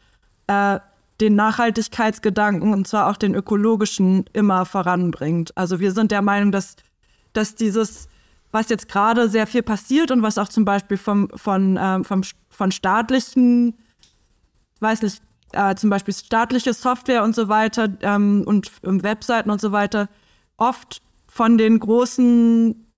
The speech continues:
äh, üblichen Verdächtigen quasi in Auftrag gegeben werden, total proprietär sind und dadurch einfach nicht unbedingt nachhaltig und effizient gemacht sind. Und, äh, ich glaub, wir sind der Meinung, oder viele von uns waren der Meinung, dass, dass,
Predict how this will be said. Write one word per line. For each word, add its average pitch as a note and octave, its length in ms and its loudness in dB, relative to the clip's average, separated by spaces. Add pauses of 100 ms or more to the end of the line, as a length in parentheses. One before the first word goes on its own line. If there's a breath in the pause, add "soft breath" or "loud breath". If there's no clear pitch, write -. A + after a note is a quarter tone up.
(440)
äh, G3+ 280 -2
üblichen B3 420 0
Verdächtigen B3 720 -2
quasi A#3+ 420 -2
in A#3 100 0
Auftrag A#3+ 380 -4
gegeben A#3+ 520 -2
werden, A3+ 440 2
total G#3+ 380 -2
proprietär A#3 840 -2
sind B3+ 340 0 (400 soft breath)
und G3+ 160 0
dadurch G#3+ 320 0
einfach G#3+ 280 -2
nicht A#3 200 0
unbedingt A3 340 -2
nachhaltig G#3+ 800 -2
und G#3 160 0
effizient G#3+ 880 -2 (600)
gemacht F#3+ 460 0
sind. G3+ 380 0 (440 soft breath)
Und, G3 420 0
äh, F#3+ 260 0
ich F#3+ 60 -8 (160)
glaub, G#3+ 180 -4
wir A#3 120 0
sind A3+ 160 0
der G#3 80 0
Meinung, A3 640 0 (160)
oder G3 220 -2
viele C4 300 -2
von A3+ 160 -2
uns G#3+ 200 -2
waren G3+ 140 0
der G3 100 0
Meinung, G#3 360 2
dass, G3 360 -6
dass, - 360 -6